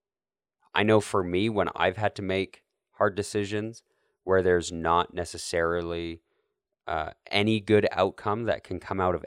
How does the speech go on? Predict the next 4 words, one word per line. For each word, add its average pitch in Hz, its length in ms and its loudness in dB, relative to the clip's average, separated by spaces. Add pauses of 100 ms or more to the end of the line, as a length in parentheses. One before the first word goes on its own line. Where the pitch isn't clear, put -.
any 87 220 -2
of 113 100 -2
it, 151 240 -2 (1000)
I, 95 600 6